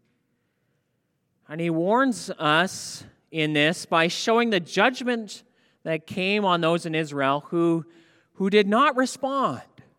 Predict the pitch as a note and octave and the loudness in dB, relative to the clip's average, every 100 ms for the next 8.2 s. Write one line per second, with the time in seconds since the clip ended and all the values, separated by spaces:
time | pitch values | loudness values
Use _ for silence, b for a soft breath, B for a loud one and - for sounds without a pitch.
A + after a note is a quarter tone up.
0 | _ _ _ _ _ _ _ _ _ _ | _ _ _ _ _ _ _ _ _ _
1 | - F3 G3 G3 F#3 - F3 A#2+ - - | -16 -8 -6 -4 -6 -4 -2 -2 -6 -20
2 | - _ _ _ _ _ _ _ _ _ | -20 _ _ _ _ _ _ _ _ _
3 | _ _ _ _ _ _ _ _ _ - | _ _ _ _ _ _ _ _ _ -20
4 | G3 G3 F3+ G#3+ A3 A3 - A3+ A3 F#3+ | -8 -6 0 0 2 0 -2 -2 0 0
5 | G#3+ G#3+ D3 G#2+ G#2+ _ _ _ _ _ | 0 0 0 -4 -14 _ _ _ _ _
6 | _ _ _ _ _ _ _ _ _ _ | _ _ _ _ _ _ _ _ _ _
7 | _ C3+ C3 - - E3 F3+ F3+ F3+ F3+ | _ -10 -10 -12 -6 0 2 4 4 2
8 | F#3 F3 | 0 -6